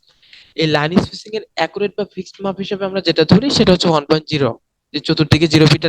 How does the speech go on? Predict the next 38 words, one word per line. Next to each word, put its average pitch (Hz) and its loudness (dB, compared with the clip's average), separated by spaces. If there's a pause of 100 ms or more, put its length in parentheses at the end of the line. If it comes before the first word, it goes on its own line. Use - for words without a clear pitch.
রাখার 165 0
পর 214 2
এখানে 156 -2
আমি 151 2
সিঙ্গেল 147 0
সিলেক্ট 151 -2
করলাম 180 2 (640)
আর 139 2 (120)
অ্যাডের 156 0
এখানে 202 -6 (420)
আমি 160 -4
আমার 160 -2
নির্ধারিত 160 2
মাপটাকে 143 -2
বসায় 131 -2
দিলাম, 113 -4 (360)
বাস। 127 0 (1160)
এখন 185 2 (100)
আমরা 170 0
যদি 185 0 (300)
লাইনের 160 -2
মাঝে 170 2 (140)
দূরত্বটাকে 165 0 (280)
এর 226 4
চেয়ে 202 4
আরো 170 4
কমাইতে 151 0 (100)
চাই, 196 0
তাহলে 185 2
আমাকে 170 0
কাস্টমাইজ 156 0 (100)
করতে 147 0
হবে, 147 2 (1000)
অর্থাৎ 160 0
লাইন 143 2 (100)
স্পেসিং 170 2
থেকে 170 -4
লাইন 143 -2